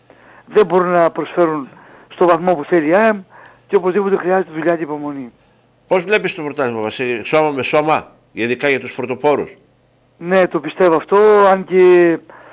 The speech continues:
Speaker 1: είδα την Άφακτο που, ε, επειδή έχω παρακολουθήσει όλους τους αγώνες,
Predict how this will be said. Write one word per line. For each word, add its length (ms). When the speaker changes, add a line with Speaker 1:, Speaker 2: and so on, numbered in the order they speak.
Speaker 1:
είδα 240
την 180
Άφακτο 360
που, 800
ε, 340
επειδή 260
έχω 100
παρακολουθήσει 440
όλους 180
τους 160
αγώνες, 460